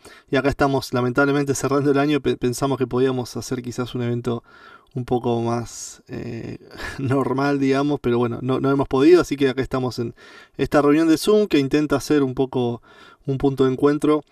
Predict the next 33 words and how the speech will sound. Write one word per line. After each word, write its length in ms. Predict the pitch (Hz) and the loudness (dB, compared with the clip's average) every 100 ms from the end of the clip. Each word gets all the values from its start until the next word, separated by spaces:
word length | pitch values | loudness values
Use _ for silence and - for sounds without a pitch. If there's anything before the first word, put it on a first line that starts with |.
| _ _ _ _ _ - | _ _ _ _ _ -12
eh, 520 | 120 120 - 143 123 _ _ _ | -10 -8 -8 -10 -16 _ _ _
para 180 | 113 110 | -6 -4
toda 180 | 117 120 | -2 -2
la 100 | 120 | -2
comunidad 340 | 117 120 127 | -2 -2 0
del 100 | 127 | 4
audio, 220 | 156 175 | 8 8
así 160 | 156 143 | 6 0
que 160 | 139 127 | 0 2
bienvenidos. 760 | 120 120 131 160 165 - - _ - - - _ - | 0 0 2 2 0 -2 -14 _ -20 -20 -20 _ -6
Em, 720 | 120 120 120 117 110 110 113 - | -2 0 -2 -4 -6 -8 -10 -8
primero 400 | - 127 135 143 | -2 0 2 2
que 100 | 135 | 2
nada, 480 | 131 135 143 139 135 | 2 2 2 0 0
bueno, 300 | 127 120 117 | 0 -2 -4
tenemos, 560 | 117 120 127 127 - - | -4 -4 -2 -4 -6 -10
habrán 380 | 110 117 123 127 | -6 -4 -2 -2
visto 260 | 131 - | -4 -4
recién 380 | 127 120 - 135 | -4 -4 -4 -4
en 140 | 127 127 | -4 -6
la 200 | 123 123 | -6 -6
introducción, 760 | 123 123 131 127 339 349 370 - _ _ _ _ _ _ _ | -4 -2 -2 2 2 2 0 -6 _ _ _ _ _ _ _
eh, 160 | 156 131 | -6 -6
tenemos 340 | 120 123 123 - | -4 -4 -4 -2
cuatro 300 | 139 131 131 | -2 0 -2
charlas 300 | 143 139 123 | -2 -2 -2
muy, 220 | 139 135 | -2 -2
muy 200 | 131 135 | -2 -2
interesantes, 760 | 127 127 - 151 165 175 156 | -2 -2 -2 -2 2 2 0
bien 340 | 131 131 135 127 | -2 0 0 -2
diferentes, 500 | 123 127 135 147 135 | -4 0 0 0 0
bien 160 | 127 | 0
variadas. 600 | 123 123 147 160 160 - | -2 0 0 0 -2 -8